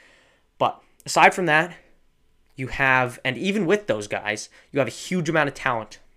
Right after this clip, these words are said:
on this defense. And when you have as much talent as they do, and they might be the most talented defense in the N F L, and you can't execute, that comes down to scheme.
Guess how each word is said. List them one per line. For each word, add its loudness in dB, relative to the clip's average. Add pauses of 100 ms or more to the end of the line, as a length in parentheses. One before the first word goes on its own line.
on -4
this -10
defense. -10 (240)
And -2 (320)
when -4
you -8
have 0
as -8
much -2
talent 0
as -4
they -4
do, 0
and -6
they -8
might -2
be -8
the -8
most -4
talented -4
defense -8
in -8
the -8
N -8
F -12
L, -6 (540)
and -4
you -8
can't -6
execute, -4 (880)
that 4
comes -4
down 0
to -12
scheme. -12